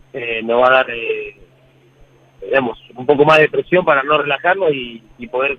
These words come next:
eh, pelear el campeonato de lleno para lo que va a ser la Copa de Oro.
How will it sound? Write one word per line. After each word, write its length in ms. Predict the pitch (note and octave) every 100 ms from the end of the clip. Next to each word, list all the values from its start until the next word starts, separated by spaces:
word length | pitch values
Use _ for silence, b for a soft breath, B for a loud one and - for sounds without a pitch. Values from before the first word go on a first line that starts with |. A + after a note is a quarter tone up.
| B2+
eh, 300 | A#2+ A#2 A2 - - - _ -
pelear 220 | B2+ C#3
el 60 | C3
campeonato 460 | C3 B2 C#3+ C3+
de 80 | B2+ -
lleno 160 | D3+
para 160 | C3+ A#2+
lo 80 | A#2+
que 60 |
va 60 | C3
a 40 |
ser 80 | C3
la 80 | B2
Copa 240 | B2 A#2+
de 80 | C#3+
Oro. 160 | B2+